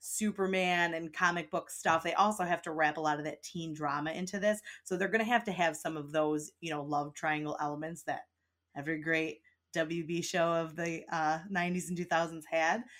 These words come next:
So I think that'll probably be part of it. But as we know, as he gets older, it's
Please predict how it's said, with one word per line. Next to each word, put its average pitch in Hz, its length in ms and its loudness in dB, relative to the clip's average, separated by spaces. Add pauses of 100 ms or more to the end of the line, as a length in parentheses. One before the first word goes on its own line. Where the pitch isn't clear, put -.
(140)
So 285 140 4
I 285 60 10
think 440 240 2
that'll 208 240 12
probably 196 640 4 (160)
be 190 120 -4
part 349 340 6
of 240 100 4
it. - 180 8 (340)
But 240 100 4
as 262 220 4
we 233 100 2
know, 233 200 8
as 220 120 2
he 226 120 -2
gets 196 200 2
older, 208 300 4
it's - 260 -2